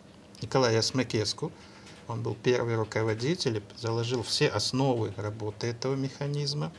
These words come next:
Я могу вспомнить Михаила Бушуляка, Михаила Петраки. Вот они, два Михая, очень много и хорошо работали. Э, Василий Шова и Василий Стурдзе,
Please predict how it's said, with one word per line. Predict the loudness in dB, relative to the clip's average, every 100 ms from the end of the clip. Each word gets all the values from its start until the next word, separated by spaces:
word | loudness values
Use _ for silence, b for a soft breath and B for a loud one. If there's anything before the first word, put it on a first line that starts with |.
| B B B B B B
Я | 0
могу | 0 0 -2
вспомнить | -2 2 2 2 0 -4
Михаила | -4 0 0
Бушуляка, | 2 2 4 4 2 0 -2 -2 -8 -8
Михаила | -6 -2 0 0
Петраки. | 0 2 2 2 0 -2
Вот | -2 -2
они, | -2 -2
два | -4 -2 -2
Михая, | -2 -6 -2 -2 -2 B B B B -12
очень | -10 -8 -6
много | -4 -2 -2
и | -2
хорошо | -2 -2 0 0
работали. | 0 0 0 -4 -4 -10 -10 -12 B B B B B B
Э, | -12 -8 -2
Василий | 4 8 10 8
Шова | 8 8 10 8
и |
Василий | 6 4 4 4
Стурдзе, | 4 4 2 2 -2